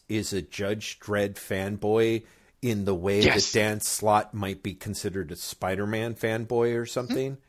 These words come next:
Speaker 1: You know what I
Speaker 2: Oh,
Speaker 1: mean?
Speaker 2: and, and, and Ennis will talk about this.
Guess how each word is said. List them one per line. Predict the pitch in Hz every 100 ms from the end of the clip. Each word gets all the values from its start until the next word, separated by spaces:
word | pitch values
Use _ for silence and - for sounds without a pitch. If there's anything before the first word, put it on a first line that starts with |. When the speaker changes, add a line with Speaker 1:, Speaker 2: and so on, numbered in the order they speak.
| -
Speaker 1:
You | 117 117
know | 123
what | 123
I | 120
Speaker 2:
Oh, | 294
Speaker 1:
mean? | 123
Speaker 2:
and, | 165
and, | 151 - -
and | 151 147 -
Ennis | 143 151 160 -
will | 123 120 107 95 -
talk | 110 107
about | 98 73
this. | 76 - -